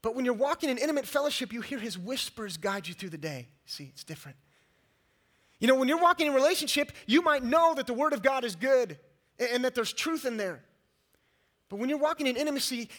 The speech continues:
hi-, his word becomes a lamp unto your feet and a light unto your path every day, see. Wh-, when you have,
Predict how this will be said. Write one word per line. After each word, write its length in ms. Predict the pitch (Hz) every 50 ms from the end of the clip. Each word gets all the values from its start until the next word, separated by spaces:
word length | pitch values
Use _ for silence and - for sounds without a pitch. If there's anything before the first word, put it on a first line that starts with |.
| - -
hi-, 60 | -
his 240 | 233 240 240 240 180
word 260 | 185 196 269 294 285
becomes 300 | 233 247 240 240 226 208 - 196
a 40 |
lamp 300 | 196 196 208 226 247 247
unto 200 | 254 233 - 226
your 80 | 226 196
feet 280 | - - 254 247 233 -
and 100 | 202 185
a 60 | 180
light 220 | 180 196 214 233
unto 180 | 226 220 - 240
your 80 | 196
path 380 | 180 - - 214 208 185 170 -
every 160 | 170 190 170 170
day, 260 | 151 156 135 120 117 - _
see. 260 | - - - 120 120 - _ _ _ _ _ _ _ _ _ _ _ _ _ _ _ _ _ _ _ _ _ _ _
Wh-, 160 | 202 233 226
when 160 | 240 262 247
you 140 | 254 285 311
have, 360 | 277 269 269 269 262 226 -